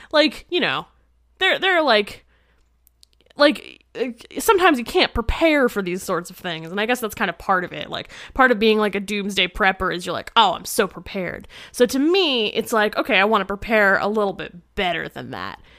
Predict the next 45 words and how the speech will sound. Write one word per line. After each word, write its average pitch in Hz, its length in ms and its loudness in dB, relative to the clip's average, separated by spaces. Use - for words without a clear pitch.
But 226 100 6
also, 262 260 6
I 226 60 6
guess 214 220 0
I 208 60 0
don't 202 180 -2
know 202 100 0
en-, 202 240 2
enough 214 260 2
about 196 320 2
doomsday 262 380 0
prepping 185 520 0
to 190 100 -10
be 190 140 -4
like, 156 260 -2
"What 180 200 -2
would 143 120 -2
I 170 80 2
have 190 300 2
for - 100 -10
my 180 100 4
apocalypse - 560 0
breakfast?" - 580 -14
So 214 240 2
I - 120 2
just, 339 260 -2
I 277 60 2
wanna 359 160 2
talk 453 220 4
about - 200 -8
this. - 480 -16
What 269 120 4
do 349 60 8
you 370 60 6
think 381 220 0
you're, 339 300 0
like, 302 220 4
I, 294 140 4
I - 20 2
wanna 392 160 0
talk 370 200 -2
about 277 440 -2
two 349 140 2
different 330 240 0
things. 127 380 -6